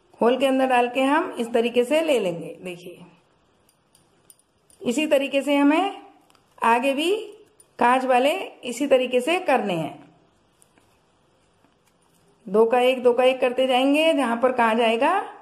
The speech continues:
यहाँ पर देखिए ये कांच आ गया है, इसके होल के अंदर डालेंगे इस तरीके से। ये देखिए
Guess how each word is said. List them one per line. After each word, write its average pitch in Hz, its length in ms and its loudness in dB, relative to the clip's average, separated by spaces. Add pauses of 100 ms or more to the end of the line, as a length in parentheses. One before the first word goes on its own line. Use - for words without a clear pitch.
(1120)
यहाँ 208 260 0
पर 254 140 0
देखिए 277 600 0 (100)
ये - 180 -6
कांच 247 320 2
आ 247 100 2
गया 262 220 2
है, 339 320 0 (500)
इसके 285 280 -2 (280)
होल 269 200 4
के 254 100 -2
अंदर 226 220 -2
डालेंगे 175 440 -8 (460)
इस 208 200 -8
तरीके - 360 -12
से। - 120 -20 (960)
ये 190 120 -4
देखिए - 340 -10